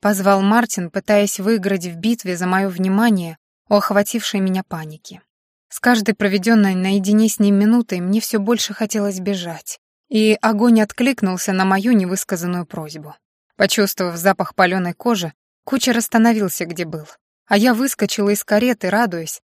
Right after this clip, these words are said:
что мы остановились где-то, где не было людей, и бросилась бежать. Не задумываясь, что в карете остались перчатки и шляпка, что пока мы ездили, на небе собралась огромная туча,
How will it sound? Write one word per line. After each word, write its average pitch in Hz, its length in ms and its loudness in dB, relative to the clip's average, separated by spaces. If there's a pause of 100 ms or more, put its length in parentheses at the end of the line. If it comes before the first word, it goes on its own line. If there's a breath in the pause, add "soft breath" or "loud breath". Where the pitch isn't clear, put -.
(160)
что - 220 2
мы 208 100 8
остановились 196 640 0
где-то, 185 320 -2
где 160 160 -6
не 214 140 4
было 220 200 2
людей, 185 640 -4
и 208 100 -2
бросилась 185 520 -2
бежать. 165 480 -10 (380)
Не 240 140 6
задумываясь, 226 640 2
что - 180 -6
в - 60 -12
карете 214 400 -2
остались 202 460 -2
перчатки - 680 -6
и - 20 -4
шляпка, 214 580 -4 (320)
что - 160 -2
пока 214 260 4
мы 202 120 2
ездили, 202 420 0
на 175 140 -2
небе 220 260 2
собралась 214 540 2
огромная 220 520 2
туча, - 460 -8